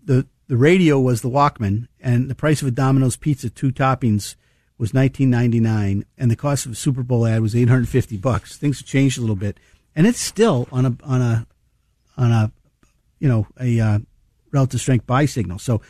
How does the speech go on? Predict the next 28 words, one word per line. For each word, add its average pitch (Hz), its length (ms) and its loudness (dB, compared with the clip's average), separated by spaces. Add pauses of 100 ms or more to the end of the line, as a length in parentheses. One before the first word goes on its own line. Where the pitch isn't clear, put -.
(240)
on 143 120 4
the 147 40 4
buy 170 240 2
side, 151 360 0
we 131 120 2
had 117 220 0 (360)
Osis 180 300 2
Systems, 196 560 -2 (140)
Under 180 320 2
Armour, 180 400 -2 (280)
Zillow 156 360 2
Group, 160 320 0
big 160 160 -2
insider 135 360 0
buys. 135 420 -2
La 127 80 0
Jolla 165 360 2
Pharmaceutical, 170 800 0 (760)
here, - 200 -12 (540)
the 147 120 4
insiders 147 360 2
bought 147 180 2
a 127 60 2
lot 143 220 2
of 139 80 2
that. 143 280 2
It 117 220 -6
doubled. 156 380 -4